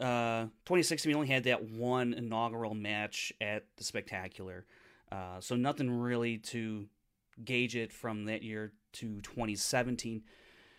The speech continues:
But in twenty seventeen, the average accuracy rate was about sixty-three percent, P P E was at fifty-nine percent, steal rate at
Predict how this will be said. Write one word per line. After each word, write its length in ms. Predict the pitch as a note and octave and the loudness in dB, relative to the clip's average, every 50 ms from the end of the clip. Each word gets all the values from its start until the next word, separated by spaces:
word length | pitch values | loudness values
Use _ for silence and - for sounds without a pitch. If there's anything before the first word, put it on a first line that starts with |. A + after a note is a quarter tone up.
| - _ - | -10 _ 2
But 120 | D#3+ E3 | 4 4
in 40 | E3 | 4
twenty 220 | F3 G3 G#3+ G3+ | 4 4 2 4
seventeen, 540 | F#3+ - G#3 G3 G3+ G3 G3 G3 F#3 F3 E3+ | 6 8 8 8 8 6 2 0 0 2 4
the 160 | D3+ C3+ G2 | 4 6 6
average 280 | C#3 D3 C#3+ C#3+ C#3 A#2+ - | 6 6 6 4 2 2 4
accuracy 300 | C3 C3+ C3 - - B2 | 4 4 2 2 -4 -4
rate 220 | A#2 B2 A#2+ - | -2 -2 -4 -2
was 380 | - A#2+ C3 C3 C3 C3+ C3 A#2+ | 0 2 4 6 6 6 4 2
about 220 | A2+ B2+ A#2 A2 | 2 2 2 2
sixty-three 460 | - - - E3+ - - C3 - C#3 - | 2 2 0 0 -2 -4 -8 -8 -10 -8
percent, 580 | - A#2 - - D#3 C#3+ C3+ B2+ A2+ - - | -6 -4 0 2 4 4 4 2 0 -4 -6
P 160 | - C#3 C3+ | -4 -4 -2
P 300 | A#2 - C3 B2+ - B2+ | -2 -2 -2 -2 0 0
E 40 | B2+ | 0
was 160 | B2+ B2+ G#2+ | 0 0 2
at 220 | A2+ G#2+ G#2 G2 - | 2 2 2 2 0
fifty-nine 640 | - - D3 C3 - - C3 B2 B2 A#2+ A#2+ B2 A#2 | 4 4 4 4 6 4 2 4 4 4 4 4 2
percent, 420 | B2 A#2 - - A#2+ A#2+ A#2 - | 0 -2 -2 0 0 -2 -2 -2
steal 300 | - - C#3+ C#3+ C3+ B2 | -4 -2 0 2 2 2
rate 220 | A#2+ B2 A#2 - - | 2 2 0 0 0
at 240 | B2 A#2 A#2 A2+ | -2 -2 -2 -4